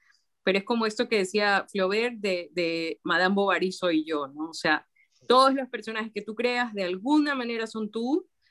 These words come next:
de alguna manera partes importantísimas de ti están en esos personajes, con lo cual todo lo que les está pasando mientras tú estás escribiendo son cosas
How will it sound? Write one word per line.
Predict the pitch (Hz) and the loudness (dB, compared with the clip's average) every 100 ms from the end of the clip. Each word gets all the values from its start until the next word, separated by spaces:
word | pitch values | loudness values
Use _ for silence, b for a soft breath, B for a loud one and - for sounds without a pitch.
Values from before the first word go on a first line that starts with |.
| _ _ _ | _ _ _
de | 185 | 0
alguna | 180 220 294 | 0 2 0
manera | 269 247 247 247 233 _ _ _ _ _ _ - | 0 -2 0 0 0 _ _ _ _ _ _ 0
partes | 247 247 254 233 | 4 4 0 -6
importantísimas | 214 202 196 185 185 226 247 220 | -6 -6 -8 -8 -6 -4 -2 -2
de | 185 | -4
ti | - 214 | -4 -4
están | 190 - 220 262 | -4 -2 0 0
en | 202 | -2
esos | 190 208 208 | -4 -6 -8
personajes, | 196 190 190 196 208 240 240 | -8 -6 -4 -2 -2 -4 -6
con | - 180 | -4 -4
lo | 165 | 0
cual | 185 185 - - | 2 2 -2 -2
todo | 220 262 | 2 4
lo | 262 220 | 2 -2
que | 202 | -6
les | 190 | -6
está | 160 - 247 | -4 2 2
pasando | 269 254 254 233 233 - | 2 -4 -4 -2 -4 -4
mientras | 202 185 160 160 | -4 -4 -4 -8
tú | - 294 | -2 -2
estás | 311 311 | 0 -2
escribiendo | 262 247 254 233 208 202 220 247 _ _ _ _ _ _ _ _ _ | -2 -2 0 0 -2 -2 -2 -2 _ _ _ _ _ _ _ _ _
son | - - 269 277 | -6 2 4 2
cosas | - 277 277 302 339 - | 4 4 4 2 0 -4